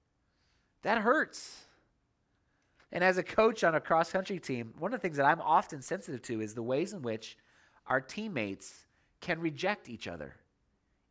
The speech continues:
even jokingly. But rejection hurts. We don't like being ostracized. And so we figure,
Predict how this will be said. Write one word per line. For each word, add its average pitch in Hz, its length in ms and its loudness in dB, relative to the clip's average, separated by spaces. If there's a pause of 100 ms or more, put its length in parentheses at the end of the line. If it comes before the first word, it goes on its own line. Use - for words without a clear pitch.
(100)
even 233 540 -2 (2250)
jokingly. 101 640 -8 (2500)
But 165 80 -4
rejection 180 520 -4
hurts. 165 600 -6 (1040)
We 160 140 4
don't 190 220 6
like 175 320 4
being 156 180 -2
ostracized. 120 800 -2
And 123 80 -12
so 240 240 4
we 202 140 2
figure, 180 480 -2